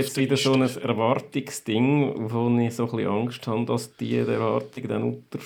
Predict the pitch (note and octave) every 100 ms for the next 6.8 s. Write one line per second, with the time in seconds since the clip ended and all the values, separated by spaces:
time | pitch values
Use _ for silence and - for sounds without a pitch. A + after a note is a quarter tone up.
0 | - - - B2+ C3 - A#2+ C3+ - -
1 | A#2+ B2 - G2+ A2 A#2+ - - - -
2 | - - - A#2+ A#2+ A#2+ A#2+ A2+ - -
3 | - C#3+ C#3+ C3 D3 D3 - - - -
4 | - B2 - - - - - A2 - -
5 | - G#2+ G#2 G2+ G2+ G2+ G#2 C3+ - B2+
6 | C3 B2+ B2+ - B2 B2 A#2+